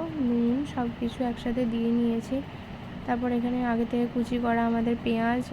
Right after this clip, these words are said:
আর ধনে পাতা আর গাজর আপনারা নাও দিতে পারেন। গাজর আর সেদ্ধ করা ছোলা মটরগুলো দিয়ে ভালো করে একসাথে মাখিয়ে নেব।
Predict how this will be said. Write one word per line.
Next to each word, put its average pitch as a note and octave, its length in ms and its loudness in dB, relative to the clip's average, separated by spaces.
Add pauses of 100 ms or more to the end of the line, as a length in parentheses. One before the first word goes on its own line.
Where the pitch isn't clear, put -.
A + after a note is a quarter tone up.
আর B3 100 0 (120)
ধনে A#3 320 2
পাতা A#3 300 -2 (240)
আর A3+ 140 2 (280)
গাজর A3+ 380 0
আপনারা A#3 360 0
নাও A3+ 160 0 (100)
দিতে A3+ 240 0
পারেন। A3 220 0 (680)
গাজর A#3 360 2 (200)
আর A#3 120 2 (140)
সেদ্ধ A#3 240 0 (160)
করা A3+ 280 2 (520)
ছোলা A#3 340 2
মটরগুলো A#3 580 0 (180)
দিয়ে A#3 220 2 (220)
ভালো A3+ 260 2
করে A#3 180 2
একসাথে A#3 300 -4 (100)
মাখিয়ে A3+ 400 -2
নেব। B3 120 0